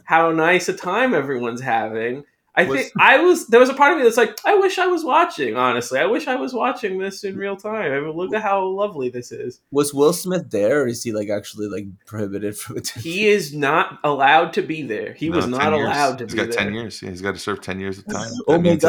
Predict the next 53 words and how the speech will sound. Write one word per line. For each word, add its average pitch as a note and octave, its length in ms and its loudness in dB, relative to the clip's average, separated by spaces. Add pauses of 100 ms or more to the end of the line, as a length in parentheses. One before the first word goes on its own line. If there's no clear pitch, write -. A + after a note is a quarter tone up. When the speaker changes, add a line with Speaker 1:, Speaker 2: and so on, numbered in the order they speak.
Speaker 2:
God, - 20 2
Speaker 3:
that F#2+ 60 4
Speaker 2:
he's F2+ 100 4
Speaker 3:
movie G#2+ 180 2
Speaker 2:
got - 60 6
a, - 20 0
Speaker 3:
Emancipation G2+ 720 -4
Speaker 2:
he's C#3 160 -12
Speaker 3:
was - 80 -2
Speaker 2:
got E3 160 4
a D#3 220 0
ten-year D#3+ 280 -2
ban. C#3 220 -2
That's, D3 340 -4
oh C3 140 -4
my B2+ 160 -6
God. B2 140 -8
And C3 80 -2
what D3 100 6
about E3+ 240 6 (160)
Chris C#3+ 260 0
Rock? B2 280 2
Is A2 120 -8
he A#2 100 -6
allowed? C3+ 340 -6 (800)
Was A2+ 160 -8
he B2+ 100 -6
there? C3+ 200 -6 (600)
Speaker 3:
Yeah, F3 120 -6
of - 120 -12
Speaker 1:
Yeah, F4 140 4
Speaker 3:
course. F3 100 2
Speaker 1:
what D#3 80 4
did A#3+ 100 2
he D#4 180 0
do? G#2 320 -4
Speaker 3:
He A3 60 -12
didn't A#3 160 -4
do F#2 100 -6
nothing D#2+ 260 -6
wrong. G2 280 -10
He C3 80 -14
just C3 160 -10
got G#2 180 -2
Speaker 2:
I, D3 60 2
Speaker 3:
hit. D#3 80 4
Speaker 2:
I D#3+ 80 4
know, F3+ 160 6
but C3+ 180 -6
was C#3 300 2
he D3+ 140 2
there? C3 260 4
Did G#2+ 160 -4